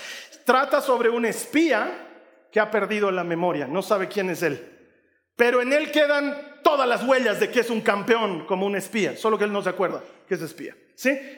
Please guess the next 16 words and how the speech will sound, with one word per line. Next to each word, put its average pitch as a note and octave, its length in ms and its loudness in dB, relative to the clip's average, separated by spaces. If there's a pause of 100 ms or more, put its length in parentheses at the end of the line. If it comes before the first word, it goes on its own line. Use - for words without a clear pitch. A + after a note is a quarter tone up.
No A#3 160 0
te A#3 100 4
digo G#3+ 180 0
nada G#3 220 2
más, F#3+ 460 -2
es A3 180 -2
fabulosa. G#3 680 0 (1800)
Si A3+ 160 -4
no, B3 100 4
te B3 100 0
la A3+ 60 2
voy A3 140 4
a - 20 4
arruinar. F3 460 -2 (400)
Jason G#3 280 0
Bourne. D#3+ 240 -6